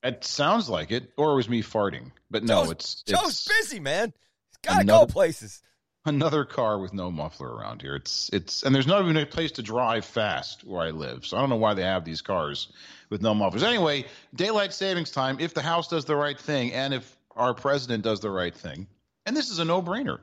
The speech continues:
Speaker 1: This is something you hang your hat on. You know, say, "Look,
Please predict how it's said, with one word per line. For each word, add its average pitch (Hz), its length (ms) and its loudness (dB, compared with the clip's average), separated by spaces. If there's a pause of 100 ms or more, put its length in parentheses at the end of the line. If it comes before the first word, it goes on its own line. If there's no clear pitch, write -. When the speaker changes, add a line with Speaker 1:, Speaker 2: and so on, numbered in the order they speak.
(400)
Speaker 1:
This 240 100 -6
is - 20 -2
something 190 200 0
you 147 80 4
hang 165 180 2
your 170 120 2
hat 233 220 -2
on. - 140 -2 (960)
You 143 80 -2
know, 208 220 2
say, 151 240 -2
"Look, 190 320 0